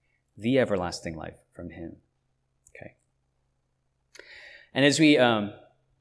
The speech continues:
strive to practice that and grow in this direction, I think one area that you have to, I have to grow most urgently in, in this sort of day and age is in our thoughts, our imaginations,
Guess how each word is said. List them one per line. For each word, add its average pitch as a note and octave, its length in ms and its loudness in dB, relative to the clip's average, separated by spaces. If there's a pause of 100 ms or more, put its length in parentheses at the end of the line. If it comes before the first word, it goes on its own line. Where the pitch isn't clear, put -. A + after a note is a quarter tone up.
(220)
strive C#3 380 -4
to A#2+ 80 -8
practice G#2+ 500 -6
that D#3 160 -2
and G2+ 120 -6
grow G#2 220 -4
in A2 80 -4
this A2 180 -6
direction, A2 400 -6
I A2+ 80 -8
think C#3+ 200 -8
one A#2 300 -8
area F#2+ 480 -4
that G2 120 -4
you G2+ 200 -6
have A#2+ 160 -10
to, G2+ 200 -8 (200)
I G2 180 -8
have A2+ 200 -6
to - 60 -12
grow F2+ 400 -6 (360)
most A#2 460 -6
urgently A2 480 -4
in, E2 180 -10
in F2 140 -10
this F2+ 240 -10
sort F2+ 160 -8
of E2+ 80 -12 (600)
day E2 120 -8
and E2+ 120 -12
age D#2+ 180 -14
is D#2+ 180 -14 (920)
in G2 140 -10
our F#2+ 100 -6
thoughts, D3 480 -4
our G#2 60 -2
imaginations, A2 1400 -6